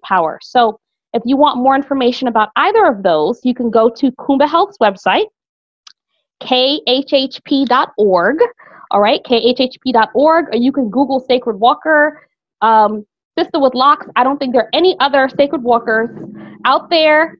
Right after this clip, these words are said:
with locks <laughs> on the East Coast, so I trust that you will find me, and I'm on Instagram at Ask Sacred. And, you know, just let us know how this experience impacted you. So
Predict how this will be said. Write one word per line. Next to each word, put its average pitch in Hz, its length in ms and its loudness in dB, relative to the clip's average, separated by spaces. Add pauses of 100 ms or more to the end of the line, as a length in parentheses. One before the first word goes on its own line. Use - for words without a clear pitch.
with 285 180 2
locks 311 420 0
<laughs> - 300 -16
on 571 420 2
the 466 280 0
East - 220 -20
Coast, 392 320 2 (140)
so - 100 -2
I 302 140 0
trust 381 360 -4
that 349 80 -12
you 277 120 -8
will 453 200 -4
find 262 440 -2 (340)
me, 311 320 -4
and 277 120 -2
I'm 262 160 -4
on 254 240 -2
Instagram 240 680 -4 (100)
at 214 200 -4
Ask 214 260 -2 (280)
Sacred. 196 440 -4 (500)
And, 311 180 -2
you 440 80 -2
know, 381 140 0
just 370 140 -6
let 381 180 2
us 466 160 -4
know 415 220 2
how 381 400 0
this 349 220 -4 (160)
experience 320 680 -4
impacted 240 520 -4
you. 110 200 -16
So 226 320 -2